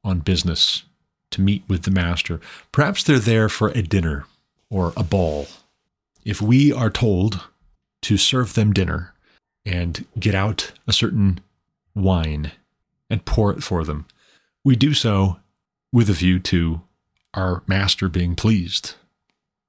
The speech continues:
in the way that we exercise our duties.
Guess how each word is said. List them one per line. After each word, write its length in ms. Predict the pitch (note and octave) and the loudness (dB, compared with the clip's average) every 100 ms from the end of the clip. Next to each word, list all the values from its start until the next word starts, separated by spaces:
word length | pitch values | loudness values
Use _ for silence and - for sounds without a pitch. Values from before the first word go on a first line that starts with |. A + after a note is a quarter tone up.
| _ | _
in 100 | G#2+ | -2
the 80 | G2+ | 0
way 160 | F#2 F2+ | 0 0
that 120 | G2 | 0
we 260 | G2 F2+ - - - - - _ _ _ | 0 -2 -4 -18 -20 -20 -20 _ _ _
exercise 520 | A#2 - A2+ G#2+ G2 | -2 0 0 0 2
our 80 | F#2+ | 2
duties. 500 | F2+ A2 G2+ - - | 2 2 0 -6 -8